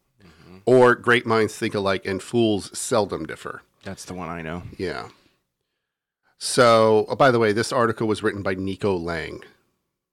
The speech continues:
Speaker 2: uh, ten years ago, actually. Uh, the next one is, "Be the change you wish to see in the world." Now, according to the New York Times,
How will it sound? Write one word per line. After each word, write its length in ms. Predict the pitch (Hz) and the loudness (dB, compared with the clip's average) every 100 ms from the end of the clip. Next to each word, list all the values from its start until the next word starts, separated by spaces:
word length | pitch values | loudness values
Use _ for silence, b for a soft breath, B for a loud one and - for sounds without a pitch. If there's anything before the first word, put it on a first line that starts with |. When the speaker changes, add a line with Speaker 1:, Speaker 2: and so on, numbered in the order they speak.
| _ _ _ - | _ _ _ -14
Speaker 2:
uh, 280 | 87 82 78 - | -10 -8 -8 -12
ten 220 | - 143 | -2 0
years 200 | 139 147 101 | 0 -4 -6
ago, 220 | 78 65 - | -8 -12 -14
actually. 300 | 82 - - - b b b b b b b b - | -18 -16 -16 -18 b b b b b b b b -8
Uh, 260 | 107 101 98 | -4 -4 -6
the 160 | 101 110 | -4 -2
next 500 | 107 117 113 - - | 0 0 -2 -2 -2
one 160 | 104 | -2
is, 160 | 104 104 | -2 -8
"Be 280 | 92 123 147 | -4 -2 -2
the 100 | 135 | -4
change 580 | - 131 120 117 110 - | -2 0 0 0 -4 -8
you 160 | 107 98 | -6 -4
wish 300 | 110 - - | -4 -6 -10
to 100 | 113 | -12
see 260 | - 110 | -8 -4
in 120 | 101 95 | -2 -2
the 80 | |
world." 420 | 90 80 - - - _ _ _ _ _ _ _ _ _ _ | -6 -8 -14 -18 -20 _ _ _ _ _ _ _ _ _ _
Now, 100 | 101 95 | -6 -4
according 300 | - 127 120 | 0 0 0
to 80 | 123 | 0
the 80 | |
New 60 | 123 | 2
York 200 | 123 120 | 2 0
Times, 420 | - 185 160 135 | -2 0 0 -2